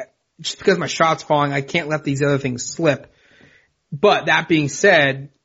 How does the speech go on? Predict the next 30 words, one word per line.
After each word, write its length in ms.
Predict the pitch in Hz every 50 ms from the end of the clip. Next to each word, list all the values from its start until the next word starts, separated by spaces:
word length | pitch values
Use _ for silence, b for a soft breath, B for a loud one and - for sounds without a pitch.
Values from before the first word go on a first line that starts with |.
| _ _ _
i-, 160 | 160 160 208 -
if 140 | 185 139 -
Oregon's 320 | 170 214 214 196 160 139
not 240 | 147 151 156 165 160
gonna 200 | - 160 156 135
have 240 | 143 147 147 143 139
a 60 | 131
post 300 | - - 143 147 139 -
presence 540 | - 139 135 127 131 123 120 117 - - - _ _ _ _ _ _ _ _ _ _ - _ _ _ _ _ _ -
down 320 | 160 151 143 143 135 131
low 640 | 131 139 143 139 135 131 127 120 120 117 123 127 - _ _
scoring 500 | - - - - 156 156 151 151 143 139
the 60 | 131
basketball, 720 | 127 131 131 139 143 139 - - - 160 160 160 156 151 131
they 240 | 143 147 147 143
need 180 | 139 147 143 139
Mathis 460 | 135 131 131 127 127 - 131 123 -
to 80 | - 135
get 180 | 127 131 123
going, 320 | 131 143 143 147 143 135 123
because 460 | 127 123 - 135 131 127 123 - B B B B B B B B _
the 140 | - 143 139
only 180 | 151 170 190 190
way 240 | 170 175 175 170 170
you 180 | 160 156 170 165
can 180 | - 156 143
get 360 | 139 151 156 160 - - _ _ _ _ _ _ _ _ _ _ _ _ _ _ - - _ _ _ _ _
the 140 | 202 165 143
defense 500 | 131 131 165 165 - 160 147 143 139 -
to, 140 | - 135 135